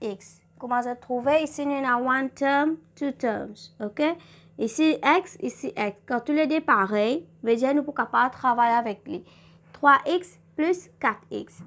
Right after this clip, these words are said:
Trois plus quatre, ça fait sept. X plus x pour faire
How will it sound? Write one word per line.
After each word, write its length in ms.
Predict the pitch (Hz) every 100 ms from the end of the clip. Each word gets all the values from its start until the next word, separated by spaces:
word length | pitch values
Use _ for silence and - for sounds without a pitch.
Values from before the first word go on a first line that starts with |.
| -
Trois 240 | - 294
plus 340 | 311 311 302 -
quatre, 300 | 247 196 - - -
ça 240 | - 196
fait 220 | - -
sept. 400 | - - - 294 311 - - _ -
X 220 | 302 -
plus 320 | - 285 277 -
x 300 | 277 269 - -
pour 100 | 262
faire 320 | - 269 262